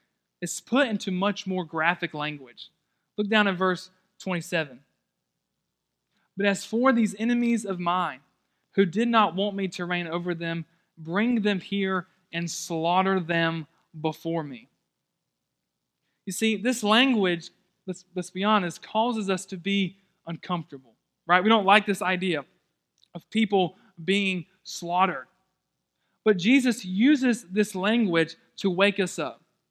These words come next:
Because if we're honest, we can fall into a spiritual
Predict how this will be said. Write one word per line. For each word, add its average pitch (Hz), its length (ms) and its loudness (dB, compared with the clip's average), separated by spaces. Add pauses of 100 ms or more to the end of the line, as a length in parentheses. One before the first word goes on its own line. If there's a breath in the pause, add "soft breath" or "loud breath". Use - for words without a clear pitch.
(640)
Because 202 200 2
if 226 120 -2
we're 208 120 2
honest, 220 400 4
we 214 100 0
can 208 140 -2
fall 214 420 2
into 196 220 -4
a 175 60 -2
spiritual 208 800 -4